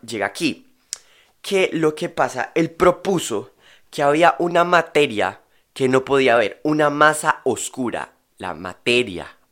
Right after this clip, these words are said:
oscura. La materia oscura es la responsable de que las estrellas en una galaxia giren mucho más rápido alrededor, porque recordemos que si es mucho más masivo,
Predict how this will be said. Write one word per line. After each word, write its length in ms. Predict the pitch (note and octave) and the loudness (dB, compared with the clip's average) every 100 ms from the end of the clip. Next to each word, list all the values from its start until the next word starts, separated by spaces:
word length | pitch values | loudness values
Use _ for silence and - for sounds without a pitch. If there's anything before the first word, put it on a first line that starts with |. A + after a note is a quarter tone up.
| _ _ | _ _
oscura. 680 | G#2 - - G#2+ F2+ - - - - | -8 -6 -8 -6 -8 -8 -14 -20 -2
La 100 | B2+ | 0
materia 380 | B2 B2+ E3+ F3+ | 2 2 4 4
oscura 500 | G3+ - B2 F2 G#2+ _ - | 2 -4 -6 -6 -8 _ -8
es 120 | C3+ C#3 | -4 4
la 160 | D#3+ | 4
responsable 840 | F3 D#3 - A#2+ A#2 D#3+ C3+ A2+ A2+ | 4 -6 -8 -10 -2 0 0 -2 -8
de 160 | B2 | -8
que 120 | B2 A#2+ | -6 -6
las 220 | A2 - | -6 -6
estrellas 600 | A2 - E3+ B2 G#2+ - - - | -14 -4 -4 -2 -4 -6 -20 -10
en 140 | B2 C3 | -6 0
una 180 | E3 | 2
galaxia 560 | E3+ E3+ C#3 - A2+ A#2 - - _ | 2 2 0 -4 -8 -8 -16 -20 _
giren 320 | - F3 F3 | -2 -2 0
mucho 240 | F#3 F3 | -2 -2
más 160 | D#3+ E3 | 0 2
rápido 460 | F3 E3 D#3+ D#3+ - | 2 2 2 0 2
alrededor, 500 | B2+ A2 G#2 - - - | -2 -2 -4 -6 -10 -6
porque 240 | - D3+ D3 | -2 0 0
recordemos 680 | C3 C3+ B2+ E3 C3 A#2+ - | -2 -4 0 0 0 -6 -8
que 160 | - | -10
si 160 | B2+ B2 | -6 -4
es 80 | B2 | -2
mucho 320 | D#3 F3+ F#3+ | -2 0 0
más 280 | F#3 F3+ D#3+ | 2 2 2
masivo, 580 | E3 - A3+ E3 A2 | 0 0 -4 -2 -4